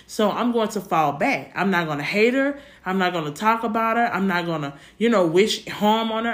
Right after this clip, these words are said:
I'm just gonna fall back and I'm gonna do me. And if she calls, she calls. She don't, she don't. See, I think once we learn our place in people's lives,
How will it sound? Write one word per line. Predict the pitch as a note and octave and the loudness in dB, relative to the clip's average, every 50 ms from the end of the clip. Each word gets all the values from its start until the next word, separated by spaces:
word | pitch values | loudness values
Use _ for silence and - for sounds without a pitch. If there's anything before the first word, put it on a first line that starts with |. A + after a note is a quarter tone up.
| - - | -4 -4
I'm | - A#3+ | -4 -2
just | A#3 A#3+ A3 G#3+ | -2 -2 -2 -2
gonna | G#3 G3 G3 G3 | -2 -4 -2 -4
fall | G3+ F#3+ F#3+ F3+ | -2 -2 -2 -2
back | G3 C4+ C#4+ F3+ B2+ B2 | -2 -4 -4 -4 -6 -6
and | - F3 G3 G3+ | -6 -4 -2 -2
I'm | G3+ | -2
gonna | G3 F#3 F3 | -2 -2 0
do | F3+ F3+ | 0 0
me. | A3+ E4+ F4+ - D3 - - - - - | 0 0 -2 -4 -6 -10 -16 -16 -6 -4
And | D3+ E3 | -2 0
if | F3 F#3+ | 0 0
she | G3 - A#3+ A3 | 0 0 -2 -4
calls, | A3+ G3+ F#3+ F#3+ G3+ A3+ A#3 | -2 -2 0 0 0 0 -2
she | - G#3+ | -4 -6
calls. | G#3+ - G3 F#3 G3 G3 | -4 -2 -2 -2 -2 -2
She | - G3+ | -2 -4
don't, | E3+ F3 F3 F#3 F#3+ | -2 -2 -2 -2 -2
she | - G3+ G3 | -4 -4 -2
don't. | G3+ A3+ G#3+ D#3 A#2+ | -2 -2 -4 -4 -6
See, | - - B3 A#3+ | -6 -2 -2 0
I | C4 D#4 D#4 | 0 0 0
think | D#4 - C#4 C4 B3 G#3+ - - - - - - - | -2 -2 -2 -2 -2 -4 -6 -10 -18 -20 -20 -14 -6
once | E3 G3 B3 D4 C#4+ C#4+ - | -2 0 2 2 0 0 0
we | A#3 B3 A#3 | 0 0 2
learn | G#3+ G3+ G3+ G#3 A3 A3+ A#3 A#3 A#3 A#3+ - | 2 2 4 4 4 4 4 2 0 0 0
our | - G3+ G3+ F#3+ | 2 2 2 2
place | F#3+ - - G#3+ G#3+ A#3 A#3 - | 0 0 0 2 2 2 0 -2
in | A3 F#3 E3+ | -4 -6 -4
people's | - - B3+ B3 - G#3 G3 F3+ | -2 -2 -2 0 0 -2 -4 -2
lives, | F3+ F3+ F3 F3 G3 G#3 A#3 B3 B3+ B3+ B3+ C4 C4 B3+ - | 0 2 4 4 4 4 2 0 -2 -4 -6 -6 -8 -10 -12